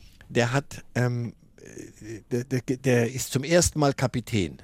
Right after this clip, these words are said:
und darf, kriegt die Trophäe. Und auf der Tribüne sitzt sein alter Herr, der Papa. Der Papa, Cesare Maldini, der hat das Ding damals gewonnen, glaub ich, dreißig Jahre vorher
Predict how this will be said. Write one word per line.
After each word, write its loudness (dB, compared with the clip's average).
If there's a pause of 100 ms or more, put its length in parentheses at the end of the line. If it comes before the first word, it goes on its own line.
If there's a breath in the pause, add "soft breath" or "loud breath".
(480)
und -4
darf, 2
kriegt -4
die -4
Trophäe. -2
Und -8
auf -2
der 0
Tribüne -2
sitzt -4
sein -2
alter 0
Herr, -2 (420 loud breath)
der 0
Papa. -2
Der -8
Papa, 0
Cesare 2
Maldini, 0 (480 loud breath)
der 6
hat 0
das 2
Ding -4
damals 0
gewonnen, 0 (400)
glaub 2
ich, -6
dreißig -4
Jahre 0
vorher 4